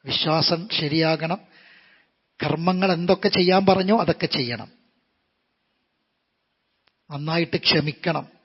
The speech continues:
ജീവിതത്തിൽ അങ്ങനെയാണ്, ക്ഷമ വേണ്ട ഘട്ടങ്ങളാണ് കൂടുതൽ. അത് ഉപദേശിക്കണം. ഹക്ക്, സത്യം, അത് ഉൾക്കൊള്ളണം,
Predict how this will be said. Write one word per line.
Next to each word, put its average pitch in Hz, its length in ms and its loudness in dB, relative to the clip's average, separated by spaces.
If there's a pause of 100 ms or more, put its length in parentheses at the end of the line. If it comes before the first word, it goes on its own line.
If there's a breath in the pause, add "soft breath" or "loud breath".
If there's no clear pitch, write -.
ജീവിതത്തിൽ 151 560 -2
അങ്ങനെയാണ്, 147 420 -4
ക്ഷമ 151 300 0
വേണ്ട 156 280 0
ഘട്ടങ്ങളാണ് 151 600 -4
കൂടുതൽ. 135 400 -10 (1200 soft breath)
അത് 151 140 2
ഉപദേശിക്കണം. 180 800 6 (680)
ഹക്ക്, - 640 0
സത്യം, - 760 -2
അത് 147 120 -4
ഉൾക്കൊള്ളണം, 151 640 0